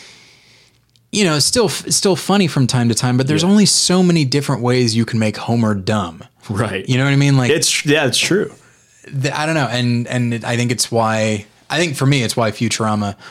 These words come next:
Speaker 1: works so much better is because, first off, there are fewer seasons,
Speaker 2: Yeah.
Speaker 1: but also the nature of that show and the weird sci-fi fantasy
Speaker 2: <laughs>
Speaker 1: element allowed you to explore more things.
Speaker 2: Yeah,
Speaker 1: Whereas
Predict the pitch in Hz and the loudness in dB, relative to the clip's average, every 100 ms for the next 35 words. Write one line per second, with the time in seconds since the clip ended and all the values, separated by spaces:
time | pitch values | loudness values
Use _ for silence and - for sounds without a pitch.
0 | - - 113 113 107 - 117 104 101 - | -20 -6 -2 0 0 -2 0 0 -2 -6
1 | 101 127 147 117 104 98 101 104 98 92 | -6 -2 0 0 0 -2 -2 -2 -2 -2
2 | 123 110 107 98 98 90 113 104 92 120 | -2 -2 -2 -2 -4 -2 -2 0 0 0
3 | 113 101 - - 101 95 160 175 170 151 | 0 -2 -8 -10 -8 -2 0 2 0 0
4 | 120 110 107 113 - 117 104 107 101 - | 0 0 0 0 0 -2 0 -2 -2 -2
5 | 120 110 101 101 107 101 - 107 107 104 | 0 0 0 0 0 0 0 -2 -2 -4
6 | 98 117 110 101 110 104 101 107 107 107 | -4 -2 -2 -2 -2 -2 -2 -2 0 0
7 | 110 107 104 101 - - 107 98 98 101 | 0 -2 -4 -4 -6 -2 -2 0 -2 -4
8 | 95 - 151 107 98 107 120 107 - | -6 -6 -4 -4 -4 0 0 0 -4